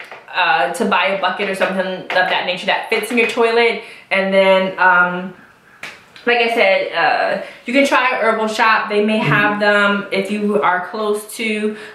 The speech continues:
or check to see if, um, you know, wherever you are going for your fer-, fertility treatment, see if they have these as well. Um, or see if you can make 'em. They may have some,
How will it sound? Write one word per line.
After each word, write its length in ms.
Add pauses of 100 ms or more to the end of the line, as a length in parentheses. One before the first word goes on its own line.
or 240
check 260
to 100
see 380
if, 300
um, 580
you 160
know, 500 (480)
wherever 320
you 200
are 160
going 240
for 140
your 120
fer-, 160
fertility 840
treatment, 460
see 220
if 180
they 380 (180)
have 720
these 320
as 300
well. 540 (340)
Um, 720 (600)
or 100
see 120
if 60
you 60
can 120
make 220
'em. 240
They 100
may 100
have 500
some, 560